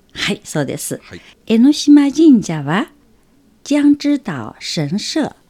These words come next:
Speaker 1: と言いますが、同じ漢字を書きます。
Speaker 2: ん？江之島神社。
Speaker 1: はい、発音いいですよ。
Speaker 2: はい。
Speaker 1: はい。お参りは、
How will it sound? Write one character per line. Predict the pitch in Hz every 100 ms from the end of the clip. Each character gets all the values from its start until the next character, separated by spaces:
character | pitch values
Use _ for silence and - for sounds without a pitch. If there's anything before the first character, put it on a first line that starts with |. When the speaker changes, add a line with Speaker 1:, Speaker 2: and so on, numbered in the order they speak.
| _
Speaker 1:
と | 269 - _ -
言 | 143
い |
ま | 139 143
す | - 131
が、 | 170 220 _ _ -
同 | 175 175 175 175 160
じ | 220 254 _ _ -
漢 | 156 127
字 | 165
を | 330
書 | -
き | - 120
ま | 117
す。 | - 139 - -
Speaker 2:
ん？ | 87 170 -
江 | - 143 147 147
之 | - 147 139
島 | 71 67 -
神 | - 76 80
社。 | - 151 90
Speaker 1:
は | - 208 240
い、 | 226 180
発 | - 175 -
音 | 139 135
い |
い | 156
で | 175
す | - 165
よ。 | 156
Speaker 2:
は | 165 180 202 320 349
い。 | 330
Speaker 1:
は | 392 349
い。 | 277 349 - - - - - - _ _
お | 202
参 | 220 262 269
り | 262 247
は、 | 247 277 311